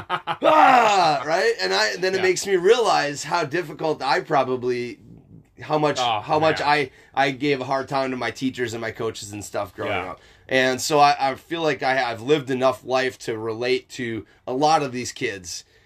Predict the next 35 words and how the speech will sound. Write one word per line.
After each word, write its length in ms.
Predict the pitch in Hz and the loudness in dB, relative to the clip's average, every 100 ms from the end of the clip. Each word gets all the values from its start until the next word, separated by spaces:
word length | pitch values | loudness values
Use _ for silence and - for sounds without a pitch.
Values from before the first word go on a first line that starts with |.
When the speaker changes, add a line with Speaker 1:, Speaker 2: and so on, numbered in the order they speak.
| _ _ - | _ _ -6
Speaker 2:
in 140 | 123 | -2
the 120 | 120 | -2
different 380 | 113 131 123 117 | 0 0 0 -6
situations. 840 | - 117 110 107 104 101 101 101 110 | -4 -4 -4 -8 -8 -10 -10 -10 -8
And 140 | 127 | -4
then 180 | 139 143 | -2 0
that 280 | 147 131 104 | -2 -4 0
gives 320 | 180 151 120 | 0 0 -6
me 320 | 117 127 165 - | -6 -6 -6 -2
also, 420 | 143 147 135 147 | -2 -2 -4 -4
I, 200 | 131 131 - | -2 -4 -4
and 140 | 127 | -4
I 60 | 123 | -2
have 240 | 127 143 | -2 -4
two 140 | - 170 | -4 -2
kids 280 | 180 160 139 | 0 0 0
of 80 | |
my 160 | 131 135 | 0 0
own. 280 | 160 113 85 _ _ | 0 -4 -8 _ _
Speaker 1:
Mm-hmm. 240 | 95 95 98 | -18 -16 -16
Speaker 2:
So 260 | - 143 127 | -8 -2 2
I, 380 | 160 170 151 - | 4 2 -2 -4
I 160 | 127 135 | -2 -2
have 200 | 139 127 | -4 -6
a 60 | |
genuine 1040 | 117 107 139 156 156 147 147 143 135 127 - _ _ _ | -6 -4 -2 0 0 0 2 0 0 -4 -8 _ _ _
appreciation 1080 | 113 - 156 156 147 139 139 135 131 113 113 | -10 -6 -2 -2 0 -2 -2 -2 -2 -4 -6
for 420 | - 120 107 101 _ - | -6 -4 -4 -8 _ -12
watching 540 | 120 135 143 160 147 | -4 -2 -2 -2 -4
kids 300 | - 143 127 | -2 -4 -4
grow 320 | 107 135 139 | -4 0 0
and 120 | 131 117 | -2 -6
change 400 | 147 135 139 123 | -4 -4 -2 -4
and 200 | 120 113 | -4 -4
learn 480 | 113 123 139 160 | -4 -4 -2 -4